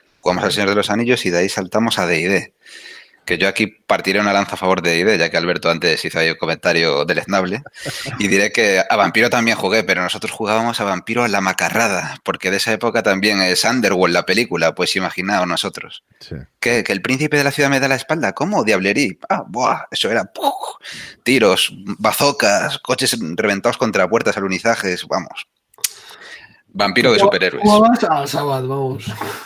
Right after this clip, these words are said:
Speaker 1: Totalmente, totalmente. Y, pero bueno, a lo que más jugamos fue a D y D, en esa época inicial.
Speaker 2: Marlock, eh, tú nos decías antes fuera de micro, que, que cómo me gusta colarlo de fuera de micro. <laughs> En
Speaker 3: Sí.
Speaker 2: cada programa casi.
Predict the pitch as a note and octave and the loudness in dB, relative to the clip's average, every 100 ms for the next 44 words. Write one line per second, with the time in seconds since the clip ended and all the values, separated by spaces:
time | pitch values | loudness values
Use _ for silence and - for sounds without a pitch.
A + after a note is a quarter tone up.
0 | - - - - C#4+ - - G#2 F#2+ F#2 | -8 -4 -2 -2 -6 -2 0 0 -2 -4
1 | D#2+ - - - D#2 E2+ D#2 E2 - - | -8 -16 -18 -14 -6 -6 -6 -12 -14 -20
2 | _ - - G2+ G#2+ G#2 F#2 F#2 G2 G#2+ | _ -8 -2 2 2 4 2 0 0 0
3 | G#2 G#2 A2 A2 A2 F2 C#2 D2 - - | 2 2 2 0 0 0 -2 -8 -12 -20
4 | _ - - - F#2+ F#2 F#2+ E2+ E2 F2 | _ -20 -20 -6 -4 0 2 4 2 0
5 | E2 D#2+ - - D2+ - _ _ A#2 A2 | -4 -6 -8 -14 -14 -18 _ _ -6 -2
6 | A2 A#2 D3 D#3 A2+ G#2+ G2 F#2 F2+ F2 | 0 2 2 2 -2 -4 -4 -6 -6 -6
7 | E2 - G2+ A2+ A2+ A2+ G2 G#2+ G2+ G#2 | -8 -6 -4 -2 -2 -2 -2 -6 -4 -6
8 | - G#2 G2 F2 G#2 C3+ F3 - _ _ | -4 -2 -2 -4 -4 -2 -4 -8 _ _
9 | - G#2+ G2 - F#2+ A2+ A#2 G2+ G2 - | -4 -4 -4 -8 -6 -2 -2 -2 -4 -4
10 | G2+ F#2 F#2 F#2+ F#2 F2 G2+ F#2+ F2 F2+ | -6 -6 -8 -6 -8 -8 -6 -6 -6 -10
11 | F2+ G#2 A#2+ - - - - A#2 - D3 | -10 -8 -8 -10 -18 -20 -10 -6 -2 0
12 | G2+ G#2 G#2 G2 G2 - - | 0 0 0 -2 -6 -8 -4